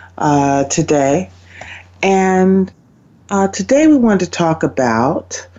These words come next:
uh, aging. Aging fit, aging gracefully, and aging vibrantly. Now, for some reason, there,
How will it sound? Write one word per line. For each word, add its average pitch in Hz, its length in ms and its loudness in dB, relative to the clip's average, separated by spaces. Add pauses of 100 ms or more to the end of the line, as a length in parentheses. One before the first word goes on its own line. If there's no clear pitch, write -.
(340)
uh, 220 340 0 (140)
aging. 247 640 0 (840)
Aging 165 360 2
fit, - 680 -4 (220)
aging 190 360 2
gracefully, 175 880 2 (520)
and 175 440 0
aging 165 460 2
vibrantly. 139 800 -2 (260)
Now, 175 400 0 (1600)
for 254 120 2
some 392 340 2
reason, 220 440 2
there, 175 480 0